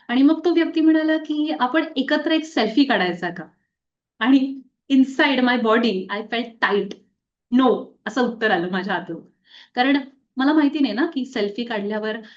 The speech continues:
अ, हा अनोळखी पुरुष त्याचा वापर कसा करेल. I don't know that person actually,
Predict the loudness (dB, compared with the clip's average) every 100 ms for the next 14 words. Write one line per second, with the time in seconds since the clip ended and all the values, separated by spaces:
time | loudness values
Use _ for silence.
0 | _ -8 -8 -6 -4 -4 -4 -4 -4 -6
1 | -10 -6 -4 -4 -4 -8 -6 -6 -6 -8
2 | -8 -8 -8 -8 -8 -8 -10 -8 -6 -2
3 | 4 4 4 2 0 -2 -6 -12 -10 -12
4 | -12 -10 -10